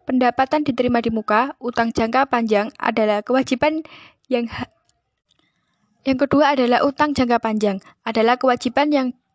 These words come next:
jangka waktu pelunasannya lebih dari satu tahun. Utang ini timbul karena pelunasan perusahaan untuk membeli peralatan-peralatan baru atau mesin-mesin baru yang termasuk utang jangka panjang, antara lain utang bank,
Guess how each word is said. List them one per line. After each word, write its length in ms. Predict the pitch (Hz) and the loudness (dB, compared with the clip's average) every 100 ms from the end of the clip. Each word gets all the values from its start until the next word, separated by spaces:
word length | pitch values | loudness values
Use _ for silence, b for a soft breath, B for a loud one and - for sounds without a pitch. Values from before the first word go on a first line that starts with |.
| _ _ | _ _
jangka 480 | - 285 285 320 320 | -2 -2 2 2 2
waktu 320 | 285 - 262 | 0 -2 -2
pelunasannya 640 | 269 262 247 247 233 233 247 | 0 2 0 0 0 0 0
lebih 160 | 240 | 0
dari 240 | 233 233 233 | 0 0 0
satu 320 | 254 269 277 | -2 -2 -4
tahun. 320 | 214 202 190 - B B B B B | -4 -4 -8 -10 B B B B B
Utang 240 | 262 320 285 | -4 -2 0
ini 160 | 254 240 | 0 0
timbul 320 | 254 254 262 | 0 0 0
karena 240 | 240 240 | 0 0
pelunasan 480 | 226 269 269 262 302 | 0 0 0 0 0
perusahaan 400 | 294 277 247 226 240 | 2 0 0 -2 -2
untuk 240 | 262 254 | -6 -2
membeli 320 | 254 233 240 | 0 0 -2
peralatan-peralatan 880 | 254 277 277 285 311 285 269 254 254 | -2 0 0 0 0 0 0 0 0
baru 320 | 240 226 233 - _ | 0 0 0 -4 _
atau 560 | - 240 - - 269 311 | -6 -6 -4 0 2 2
mesin-mesin 560 | 285 277 262 262 247 | 0 0 0 0 -2
baru 320 | 226 202 220 - B B 247 | -2 -2 -4 -6 B B -4
yang 80 | |
termasuk 480 | 247 254 247 - 302 | -2 0 0 0 -2
utang 240 | 269 277 269 | 0 -2 -2
jangka 240 | 240 226 | -2 -2
panjang, 400 | 214 214 233 262 - | -4 -4 -2 -2 -4
antara 320 | 254 240 226 | -2 0 0
lain 320 | 214 233 302 B B B | 2 0 -2 B B B
utang 240 | 240 247 269 | -4 -2 0
bank, 400 | 262 247 254 | 2 2 0